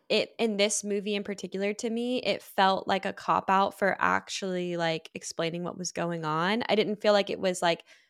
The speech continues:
truly Bella's inner monologue in the sense of, like, like, she did a good job executing the lines, but, like,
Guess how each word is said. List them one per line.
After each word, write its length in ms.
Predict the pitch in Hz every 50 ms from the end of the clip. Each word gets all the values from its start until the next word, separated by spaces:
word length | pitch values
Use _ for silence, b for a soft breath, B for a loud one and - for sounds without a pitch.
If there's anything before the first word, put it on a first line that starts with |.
| b _
truly 760 | - - - - 196 185 180 185 185 185 180 175 170 175 - - _ _ _ _
Bella's 420 | 190 - 180 180 180 175 175 170 - -
inner 220 | 190 175 175 170
monologue 680 | 175 165 147 147 165 175 190 220 254 294 311 320 320 320 b b b b b b
in 120 | - 220 233
the 100 | 214 208
sense 340 | 208 - 208 196 202 - -
of, 120 | 202 185
like, 340 | 185 180 175 170 165 165 - _ _ _ _ _ _ _ _ _ _ _ _ _ _ _ _ _ -
like, 140 | 226 226 220
she 180 | - - 262
did 140 | 254 294 269
a 60 | 254
good 140 | - 196 196
job 200 | 196 180 175 - -
executing 640 | - 180 180 - - - - - 196 180 170 170 165
the 120 | - -
lines, 520 | 160 160 170 170 175 196 214 226 226 -
but, 220 | - - 185 - -
like, 300 | 185 180 175 175 -